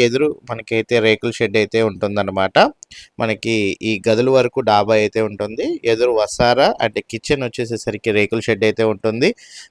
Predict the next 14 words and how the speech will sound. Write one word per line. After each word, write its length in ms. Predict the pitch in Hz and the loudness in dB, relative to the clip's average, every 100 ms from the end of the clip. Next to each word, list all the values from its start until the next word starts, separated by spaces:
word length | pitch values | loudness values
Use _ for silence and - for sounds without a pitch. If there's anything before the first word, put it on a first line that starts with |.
| - | -12
And 160 | 135 135 135 135 - | 0 4 4 4 0
మనకి 260 | 120 117 123 117 117 | -8 -4 2 4 4
ఆపోజిట్లో 520 | 123 120 117 120 117 | 2 -4 -6 0 0
అయితే 220 | 107 - 247 262 117 | 0 -2 -4 0 4
వాష్‌రూమ్స్ 560 | 110 - 120 113 - 104 | 4 2 -6 -8 -6 -6
అయితే 180 | 110 101 | -2 -2
ఉన్నాయి. 340 | 101 101 101 196 - _ - - _ - | -2 0 2 0 -4 _ -20 -20 _ 2
నూట 220 | 139 160 180 180 185 107 120 | 2 4 6 6 6 2 -4
ముప్పై 380 | - - 147 131 - _ _ _ _ _ - 127 | -4 4 6 6 2 _ _ _ _ _ 4 6
ఆరు 180 | 123 123 | 6 4
గజాల్లో 520 | 117 107 127 127 147 240 285 - | 4 6 6 6 4 2 0 -6
ఈ 20 | 120 120 | -2 2
ప్రాపర్టీ 440 | 113 - 113 117 110 | 2 2 0 2 2
అయితే 180 | - | 2